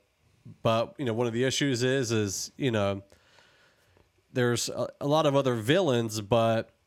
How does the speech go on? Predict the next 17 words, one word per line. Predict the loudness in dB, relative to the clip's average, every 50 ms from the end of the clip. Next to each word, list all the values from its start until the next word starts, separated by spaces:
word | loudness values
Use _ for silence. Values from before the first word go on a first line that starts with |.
| _ _ -20 -20 _ _ _ _ -12
how | -10 -4 0 2 2 2 2
well | 2 2 2 2 2 0
can | -2 -2 -2
you | -2 0
make | 0 0 0 -2 -2
them | -4 -6 -6
fit | -8 -12 -10 -4 -2 -2 -2 -4 -6
into, | -6 -6 -6 -4 -4 -2 0 0 2 2 0 0 0 0 -2 -2 -4 -4 -8 -10 _ _ _
you | -4 -2
know, | 0 0 -2
this | -2 -6 -8 -8
particular | -10 -10 -6 -6 -6 -6 -4 -6 -6
version | -4 -2 -2 -4 -4 -4 -4 -6
of | -6 -4
a | -2
Batman | -2 -2 -2 -2 -2 -4 -4 -4 -4 -4
story | -6 -4 -2 -2 -2 0 -2 -2 -2 -4 -6